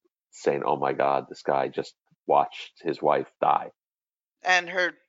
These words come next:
Speaker 2: kids watched,
Speaker 1: And the
Speaker 2: too.
Speaker 1: kids watched, yeah, it was awful.
Speaker 2: Yeah. <sighs> This
Speaker 1: Oh.
Speaker 2: is not a happy podcast.
Speaker 1: Yeah, I was gonna say, you, we, we've, we've done the la-,
Speaker 2: I'm
Speaker 1: the last two.
Speaker 2: sorry.
Speaker 1: You know, we had a death yesterday, and we did nine eleven and the,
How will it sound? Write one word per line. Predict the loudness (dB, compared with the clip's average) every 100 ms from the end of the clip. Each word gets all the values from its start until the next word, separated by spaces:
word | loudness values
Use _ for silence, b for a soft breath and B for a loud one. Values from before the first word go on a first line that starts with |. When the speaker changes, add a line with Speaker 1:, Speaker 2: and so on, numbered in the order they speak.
| -12
Speaker 2:
kids | -2 -2 -2 -12 -6
watched, | -6 -6 -6 -6 -4
Speaker 1:
And | -2
the | -4
Speaker 2:
too. | -4
Speaker 1:
kids | -6 -2
watched, | -4 -4 -4 2
yeah, | 4
it | 4
was | 0 -4 -4
awful. | -4 -4 -10 -12 _ _ _ -10
Speaker 2:
Yeah. | -4 -6 -6 _ _ _ _ _ _ _ -20 b b b _ _ _ _ _ _
<sighs> | 2 4 4
This | 0 2
Speaker 1:
Oh. | 4 4
Speaker 2:
is | 6
not | 4
a | 4
happy | -2 -2 -4
podcast. | -4 0 0 -2 -8 -10 -14 -4
Speaker 1:
Yeah, | 4 6
I |
was | 8
gonna | 6
say, | 8 6 6 2 _ 0
you, | 2
we, | 4 4
we've, | 4 2 2
we've | 4 4 0 _
done | 4 4
the | 4
la-, | 4 4
Speaker 2:
I'm |
Speaker 1:
the | 6
last | 6 8 6 6
two. | 4
Speaker 2:
sorry. | 4 0
Speaker 1:
You | 0
know, | 0
we | 4
had | 4
a | 2
death | 4 6 6 6
yesterday, | 4 4 2 4 6 4
and | 0
we | 0
did | 0
nine | 2 2 2
eleven | 2 2 0 -2
and | -2
the, | -4